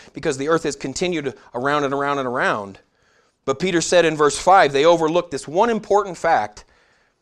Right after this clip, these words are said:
that God's already proved he'll do this with the flood. The earth has not just continued around and around and around. It's already been judged once.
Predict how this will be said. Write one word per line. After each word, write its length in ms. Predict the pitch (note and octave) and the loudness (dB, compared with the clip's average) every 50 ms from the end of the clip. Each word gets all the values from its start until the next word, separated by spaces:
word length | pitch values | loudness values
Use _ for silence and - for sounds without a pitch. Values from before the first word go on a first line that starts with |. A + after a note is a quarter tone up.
| _ _ _ _ _ _ | _ _ _ _ _ _
that 120 | _ G#2 G#2+ | _ -10 -2
God's 260 | C3+ D3+ F3+ G3 F#3+ | 0 2 2 2 4
already 300 | G3 F#3+ F#3+ F#3 F3+ C3+ | 2 2 2 2 0 -2
proved 400 | - - - A#3 C4+ A#3 F3 - | -4 -4 -4 -2 -2 -2 -4 -6
he'll 120 | - A#2 | -8 -8
do 240 | A#2+ A#2 C#3+ E3+ F#3 | -6 -4 -4 -4 -4
this 440 | D3 A2 G2 G2+ - - - - - _ _ _ _ _ _ _ _ _ | -4 -8 -10 -10 -12 -12 -14 -16 -18 _ _ _ _ _ _ _ _ _
with 140 | B2+ B2 - | -14 -12 -12
the 60 | B2+ | -12
flood. 420 | - - F3 D#3 B2+ F#2+ E2+ - _ _ _ _ _ _ _ _ _ _ _ _ _ _ _ _ | -12 -6 -4 -4 -4 -4 -6 -12 _ _ _ _ _ _ _ _ _ _ _ _ _ _ _ _
The 80 | _ C#3 | _ 0
earth 140 | C#3 C3+ - | 0 0 0
has 140 | C3+ B2 | -6 -6
not 280 | B2+ C#3 E3 G#3+ A3+ - | -2 0 0 0 0 0
just 160 | D3 C#3 - | -6 -12 -10
continued 420 | - C#3 A#2+ - C#3+ C3+ B2+ A#2+ A2+ | -12 -14 -10 -8 -6 -6 -6 -6 -8
around 300 | A2 A#2 A#2+ A#2 A2+ A#2 | -6 -6 -6 -6 -6 -8
and 100 | A2 A2 | -10 -8
around 240 | A2 A2 A2 G#2+ | -8 -8 -8 -10
and 100 | G#2+ G#2 | -12 -12
around. 300 | G#2 G#2 G#2+ G#2+ G#2+ G#2+ | -10 -10 -10 -10 -10 -10
It's 100 | G#2+ G#2+ | -10 -6
already 300 | C3+ A#2+ A#2 B2 C3 C3+ | -6 -6 -4 -4 -4 -4
been 180 | B2+ B2 A#2+ A#2 | -6 -8 -10 -8
judged 300 | A2 B2 A2+ G2+ - - | -8 -8 -8 -8 -10 -16
once. 540 | G#2 G#2+ A2 F#2 - _ - - - - | -16 -16 -16 -16 -16 _ -16 -14 -14 -16